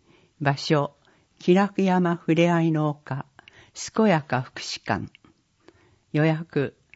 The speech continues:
つくばみらい市社会福祉協議会、健やか福祉館内。電話、零二九七五七の零二零五。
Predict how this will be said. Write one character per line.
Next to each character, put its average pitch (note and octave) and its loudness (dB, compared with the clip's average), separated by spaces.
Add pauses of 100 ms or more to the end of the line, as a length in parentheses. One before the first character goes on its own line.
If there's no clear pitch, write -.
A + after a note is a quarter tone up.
(300)
つ - -14
く G#3+ 2
ば G#3+ 2
み G#3 2
ら F#3+ 2
い D#3+ 2
市 - -6
社 D3 -2
会 G#3 -2
福 - -6
祉 - -8
協 F3+ 2
議 E3 -2
会、 - -10 (640)
健 - -2
や F3 2
か C3 -4
福 - -12
祉 - -10
館 C#3+ -2
内。 - -10 (800)
電 E3+ 2
話、 D3+ -2 (180)
零 G3+ 2
二 F#3+ 4
九 C#3+ 0
七 B2+ -4 (520)
五 F#3+ 4
七 F3+ 0
の A#2 -4
零 F#3+ 2
二 F3+ 2
零 B2+ 0
五。 A#2 -6